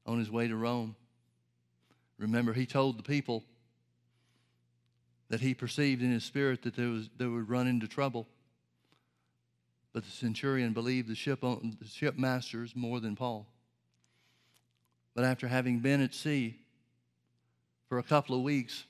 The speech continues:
in an unbelievable storm that even these hardened sailors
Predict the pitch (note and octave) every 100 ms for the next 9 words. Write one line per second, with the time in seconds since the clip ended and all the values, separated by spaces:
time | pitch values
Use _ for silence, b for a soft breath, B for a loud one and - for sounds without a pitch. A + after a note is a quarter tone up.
0 | _ - B2+ B2 B2+ B2 B2 - - -
1 | - - _ _ _ _ B2 C3 C#3+ D#3+
2 | C3 A#2 G#2+ - C#3 C3 G#2+ F2+ _ _
3 | _ _ _ _ _ _ _ _ - A#2+
4 | C3 C3+ B2+ C3 B2+ - C#3+ C3 A#2 -
5 | D3+ C#3 A#2 A2 -